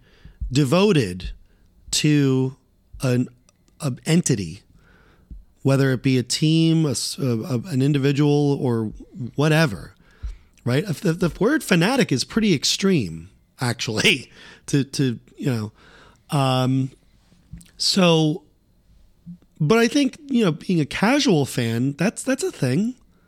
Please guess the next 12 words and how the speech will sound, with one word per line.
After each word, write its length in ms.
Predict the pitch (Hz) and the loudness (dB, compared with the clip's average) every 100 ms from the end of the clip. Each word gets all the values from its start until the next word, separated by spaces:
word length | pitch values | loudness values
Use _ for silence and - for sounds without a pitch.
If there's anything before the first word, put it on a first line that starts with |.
| _ _ _ _ _ _ _ _ _ _ - | _ _ _ _ _ _ _ _ _ _ -12
So 160 | 339 | -6
who 120 | 359 453 | -6 -4
cares 400 | 453 480 453 185 | -4 -2 0 0
if, 360 | 139 - - - | 0 -4 -8 -2
what 340 | 143 - _ | -2 -4 _
degree 420 | 135 113 131 135 127 | -4 0 0 2 0
of 100 | - | -4
fan, 640 | - 131 120 113 113 117 _ _ - | -6 -4 -4 -4 -4 -8 _ _ -2
first 300 | 190 202 135 | 0 2 0
of 100 | 95 | -4
all. 360 | 78 82 120 _ _ - - - - - _ - | -10 -10 -12 _ _ -20 -20 -20 -20 -20 _ -14
Secondly, 800 | - 233 339 240 135 123 135 | -4 -2 0 0 0 -2 -2